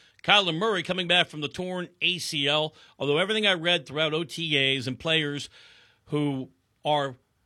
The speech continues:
brought to the podium once they are asked about their own position, any good reporter is gonna do the follow-up, "Hey, I saw Kyler running around out there," 'cause M-, Murray's not been talking, and he's not always the most open guy with the media.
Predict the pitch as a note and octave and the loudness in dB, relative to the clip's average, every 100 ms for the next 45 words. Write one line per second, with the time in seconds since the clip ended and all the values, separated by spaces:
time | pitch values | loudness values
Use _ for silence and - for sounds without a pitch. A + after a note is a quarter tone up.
0 | _ _ _ - E3 G#3 A3 G3 - E3+ | _ _ _ 0 4 4 4 2 4 6
1 | D3 C#3 C#3+ E3 C#3 D3+ - D3+ C#3 C#3 | 6 6 4 2 -2 -2 -4 -2 -2 -2
2 | - D3+ D#3 D3 D3+ C#3+ B2+ B2+ E3 C#3 | -4 -2 -2 -2 -2 -4 -2 -2 0 -2
3 | C3+ G#2 C#3+ F3 - F3 F3+ C#3+ B2+ G#2+ | -4 0 4 4 2 -4 -2 -2 -4 -6
4 | - F#3+ D#3+ E3+ G3 _ _ B2 - E3 | -2 2 2 -2 -10 _ _ -12 -4 -2
5 | D3 C3+ C#3 C#3+ C3+ C3 - F#3 F3 C#3 | 0 -2 -2 -2 -2 -2 2 2 4 2
6 | C#3 - G3 G3+ F3+ C#3+ C#3 F3 - - | 0 4 6 8 6 2 -2 -4 -4 2
7 | G#3 G#3 E3+ B2+ E3+ E3 C#3 B2 D#3 G#3 | 2 2 -2 -2 -2 -2 -4 -4 0 0
8 | G3 C#3+ A#2+ - A#2 G#2+ - - - _ | 2 2 0 -2 -4 -2 -6 -10 -20 _
9 | C3+ A2+ D3 _ _ B2+ B3 D4+ F3+ B3+ | -10 -10 -10 _ _ 0 2 4 6 6
10 | - E3+ A3 G3+ - A#2+ F#3 _ _ _ | 4 4 6 6 4 -10 -12 _ _ _
11 | _ _ _ - C3+ E3 C#3+ E3 F3+ D#3+ | _ _ _ -8 -6 -4 -2 0 0 2
12 | F3+ F3+ C#3+ A2+ C3 C3+ D#3 F3 D3+ B2 | 0 0 -4 -6 -6 -4 -4 -4 -4 0
13 | A#2+ A#2 - - - A#2 C3+ A#2+ C3+ F#3+ | 2 0 -2 -16 -12 -4 -2 0 4 4
14 | C#3+ B2+ B2+ | 4 2 0